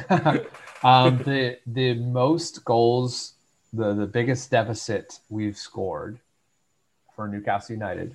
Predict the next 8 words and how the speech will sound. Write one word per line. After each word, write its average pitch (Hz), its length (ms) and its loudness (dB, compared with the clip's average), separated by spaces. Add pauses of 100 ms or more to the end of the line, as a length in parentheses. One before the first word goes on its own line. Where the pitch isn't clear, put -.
(140)
was 101 200 -6
in 104 180 -4
nineteen 120 420 -4
forty-six, - 880 -8 (1400)
home 120 600 2 (360)
against 113 340 -2
our 113 120 2
next 139 580 0